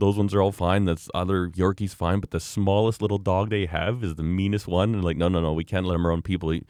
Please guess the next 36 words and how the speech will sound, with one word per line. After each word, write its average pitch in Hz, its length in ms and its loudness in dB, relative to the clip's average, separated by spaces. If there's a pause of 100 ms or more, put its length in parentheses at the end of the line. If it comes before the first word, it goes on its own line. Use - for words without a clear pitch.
(280)
or 90 100 0
she, 80 440 -4
she - 160 -8
bites 85 340 -2
everybody. 73 560 -2 (260)
It's - 100 -20
like, 80 140 -10
"No, 202 120 0
no, 240 240 2
we're 175 60 0
not 208 180 -2
gonna 190 120 -6
get 165 220 -4
your 110 80 -6
kids 110 240 -2
bit. 107 300 0
Put 214 160 2
it 220 80 2
away." 208 320 2
And 120 100 -2
Sergey's 131 340 -2
like, 127 140 -8
"It's 202 140 -2
fine." 131 380 4
His 117 120 2
wife's 131 180 2
like, 143 120 0
"No, 240 140 6
it's 214 120 0
not 214 260 4
fine. 113 200 2
He's 139 160 4
gonna 214 180 0
bite 196 300 2
everybody." 135 600 4 (380)
<laughs> 113 80 -8